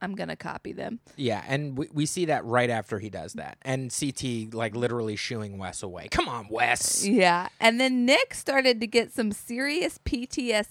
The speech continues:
Speaker 1: D from this game.
Speaker 2: Yeah, okay, so it's pop culture, um, uh, crossword puzzle. And I worked for,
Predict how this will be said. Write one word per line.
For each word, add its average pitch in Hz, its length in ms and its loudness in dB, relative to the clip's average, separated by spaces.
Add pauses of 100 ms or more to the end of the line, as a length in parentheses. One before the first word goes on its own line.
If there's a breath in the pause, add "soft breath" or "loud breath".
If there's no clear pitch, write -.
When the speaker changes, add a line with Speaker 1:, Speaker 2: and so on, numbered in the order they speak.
Speaker 1:
D 180 400 -2
from 180 280 0
this 175 200 -4
game. 170 480 0 (240 loud breath)
Speaker 2:
Yeah, 180 220 2
okay, 151 220 4
so 165 160 0
it's 147 80 -4
pop 196 340 2
culture, 135 680 0
um, 110 480 -8 (180)
uh, 104 600 -4
crossword 113 500 -4
puzzle. 98 460 -8
And 117 400 -8 (160)
I 151 240 0
worked 151 500 -4 (140)
for, 110 580 -8